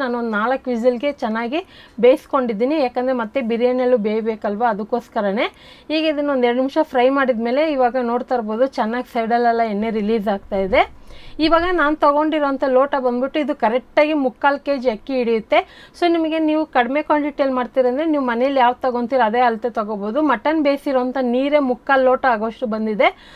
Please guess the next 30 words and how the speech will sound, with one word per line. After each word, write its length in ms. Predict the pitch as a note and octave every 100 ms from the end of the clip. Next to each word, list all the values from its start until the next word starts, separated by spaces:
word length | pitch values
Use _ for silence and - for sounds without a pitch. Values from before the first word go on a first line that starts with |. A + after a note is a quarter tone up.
| - -
So, 80 | D#4+ D4+
ಇವಾಗ 180 | C#4+ D4 C#4
ನೋಡ್ತಾ 240 | C#4 D4+ D4
ಇರ್ಬೋದು 260 | B3 C#4+ D4 B3
ಒಂದು 180 | B3+ C4
ಲೋಟ 180 | C#4 C#4 C4
ಅಕ್ಕಿಗೆ 320 | B3 C#4+ D4 C4
ಎರಡು 160 | A#3+ B3+
ಲೋಟ 140 | C4 C4+ A#3+
ನೀರಲ್ವಾ, 440 | A#3+ B3 A3+ G#3 C4+ C4 - - -
ಆ 40 | B3+ D4+
ಥರ 100 | D4+ C#4+
ಅಳತೆನೇ 340 | B3+ C4+ C4+ C4
ತೊಗೊಳ್ಳಿ. 300 | A3 A#3 D4 D#4
ನಾನಿಲ್ಲಿ 320 | C4 C4 C#4+ B3+
ಮುಕ್ಕಾಲು 320 | B3 C#4+ C#4+
ಲೋಟ 140 | C4+ C4+ C4
ಆಗೋಷ್ಟು 280 | A#3 - C#4+ A#3
ಮಟನ್ 300 | G#3+ C#4 C#4
ಬೇಯಿಸಿರೋಂಥ 500 | B3+ - B3+ A#3 A3+ A#3+ A3+
ನೀರು, 280 | B3+ C4 G#4 - - - -
ಹಾಗೆ 220 | C#4+ E4+ E4+ C4
ನಾರ್ಮಲ್ 360 | C4+ D#4 D#4 C#4+
ವಾಟರ್ 320 | B3+ C#4 F4 D4+
ಒಂದು 140 | B3 B3
ಲೋಟ 160 | B3+ C4 A#3+
ಆಗೋಷ್ಟು 280 | A#3 - A#3
ಹಾಕ್ಕೊತಾ 380 | A3+ A#3 A#3 A3+
ಇದ್ದೀನಿ. 260 | G#3 C#4 D#4 B3+
ನಾರ್ಮಲ್ 340 | A#3 C#4 D4